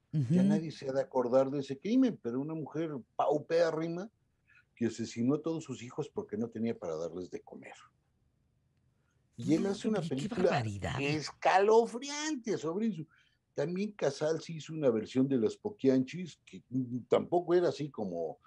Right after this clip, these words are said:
Speaker 1: para antes de comer, ¿no? Ni después de comer, porque se te iba el hambre o guacareabas, bueno, era aquello una cosa escalofriante.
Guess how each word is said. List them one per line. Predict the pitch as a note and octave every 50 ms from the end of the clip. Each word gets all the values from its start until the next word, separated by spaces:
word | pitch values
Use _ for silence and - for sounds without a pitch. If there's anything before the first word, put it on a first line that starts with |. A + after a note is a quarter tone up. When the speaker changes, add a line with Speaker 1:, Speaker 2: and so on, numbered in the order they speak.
| _ _ _ _ -
Speaker 1:
para | - A2 A#2 C3+
antes | D3 D3 - C#3+ B2 F#2+
de | G#2+ G2+ -
comer, | - A2 A#2+ D#3+ G#3+ B3 A#3 D3+ A#2
¿no? | D3+ F#3+ F#3 D3+
Ni | C3+ B2+ B2
después | A#2 A#2 A#2+ A#2 - - D3 D#3+ D#3+
de | C#3 C#3+ A#2+ -
comer, | - C3 C3+ E3+ G#3+ B3 B3 F#3
porque | B2+ A2 - -
se | - A#2+
te | A#2 - F3
iba | F3+ E3+
el | C#3 C3 D3+
hambre | D#3+ F#3+ F#3 D3+
o | C3 G2
guacareabas, | G#2 A2+ G#2 - A2 A#2 B2 D3+ F#3+ A#3 C4 B3 F#3+ B2 G2 -
bueno, | - F2 G2 A#2
era | C#3 D#3+ F3+ D#3
aquello | - - - C#3 D3+ D#3+ E3+
una | E3 D3 C3+
cosa | C3+ - D3+ C3
escalofriante. | - - - - A#2 C3+ C3+ C3 - D#3 E3+ D3+ C#3+ C3+ - C#3+